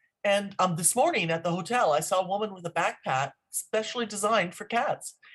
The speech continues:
And I could hear it meowing in her <laughs> backpack. And she was talking away to it <laughs> in the lobby with her mask on and everything. But these cats are very cute. They're senior cats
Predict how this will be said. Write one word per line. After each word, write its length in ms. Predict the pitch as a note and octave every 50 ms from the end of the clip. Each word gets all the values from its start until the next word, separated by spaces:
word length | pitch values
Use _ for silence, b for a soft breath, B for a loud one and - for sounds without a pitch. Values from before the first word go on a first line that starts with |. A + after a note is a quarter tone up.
| B B
And 100 | F#3+ F#3
I 80 | F3+ F3
could 120 | E3+ G3
hear 240 | G#3+ - A#3+ A#3+ A#3
it 100 | A3 A3+
meowing 400 | G#3 F#3+ F#3 G3+ B3 B3+ A#3 G3
in 120 | F3 E3 E3+ E3+
her 120 | - F#3 F#3+
<laughs> 0 |
backpack. 560 | - - D#4+ E4+ E4+ - C4 F3+ E3 E3 -
And 100 | E3+ E3
she 120 | - - A#3
was 100 | A#3 -
talking 400 | - A3+ F#3+ G3 G3 - A3+ G3
away 240 | F3 F3 F3 F3 E3+
to 160 | F#3+ F#3 F#3
it 280 | F#3+ G3 G#3 G#3+ - - -
<laughs> 200 | - B3 - -
in 100 | A3 G3+
the 60 | F#3+ F#3
lobby 340 | F3 F3 F3+ F#3 F#3 G3+
with 180 | G3 F#3+ G3 G3
her 140 | G#3 G#3 F#3+
mask 460 | E3 D3 D#3 E3+ F3 E3+ - - F3+
on 220 | F3+ F3 F3 F3
and 80 | F3 F3
everything. 340 | F3+ E3+ F#3 F#3 F#3 F#3+ F3+ B B B B B -
But 160 | - A3+ A3
these 160 | - B3 B3 -
cats 340 | - C#4+ C#4 D4+ D4+ D#4
are 80 | E4+ D4
very 240 | A#3+ B3 A#3 A#3 A3+
cute. 260 | A3+ - - C4 B3+ -
They're 140 | F#3+ F#3 E3+
senior 420 | - - - A3+ A3+ A#3+ A#3 A3
cats 540 | G#3+ - F3 C#3+ C3 C3+ - - - -